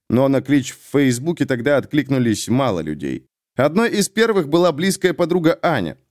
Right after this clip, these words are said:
Она посоветовала написать ее знакомой из Тюмени Алине, которая жила там вместе с сестрой.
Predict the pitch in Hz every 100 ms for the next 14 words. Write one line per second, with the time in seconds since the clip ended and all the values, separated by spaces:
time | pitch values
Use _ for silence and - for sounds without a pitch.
0 | - 98 110 110 107 120 156 147 127 120
1 | 113 123 156 147 139 135 123 113 143 135
2 | 120 107 107 - 139 165 156 147 143 156
3 | 165 113 87 82 - 107 104 101 104 117
4 | 113 110 98 92 92 - 92 85 - 95
5 | - 78 64